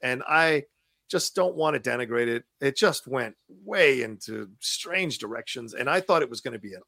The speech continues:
awesome season. And the fact that it didn't, uh, was super disappointing, uh, on so many levels, uh, for me personally. Um, uh, w-, oh, w-, this I wanna, I tweeted this out,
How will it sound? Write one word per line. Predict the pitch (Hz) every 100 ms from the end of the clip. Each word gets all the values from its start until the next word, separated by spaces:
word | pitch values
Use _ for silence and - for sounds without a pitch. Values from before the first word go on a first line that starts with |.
| 160
awesome | 185 123 117
season. | 104 101 95 95 95 _ _ _ -
And | 117
the | 110
fact | 151 131 120
that | 110
it | 98
didn't, | 135 110 98 - -
uh, | 110 101
was | 98 104 -
super | - 120 101
disappointing, | 98 - - 98 92 90 87 _ _ _ -
uh, | 107 113
on | 107 107
so | - 107
many | 101 98
levels, | 98 98 95 90 - -
uh, | 101 95 95 92 - -
for | - - 120 110
me | 107 95
personally. | 98 104 - 98 80 73 _ _ _ _ -
Um, | 151 175 190 196 -
uh, | - 190 190 190 196
w-, | 202 - - - -
oh, | 277 214 -
w-, | 226 277 202 -
this | 220 269
I | 370
wanna, | 220 165
I | 190
tweeted | - 269 226
this | 156 135
out, | 135 131 -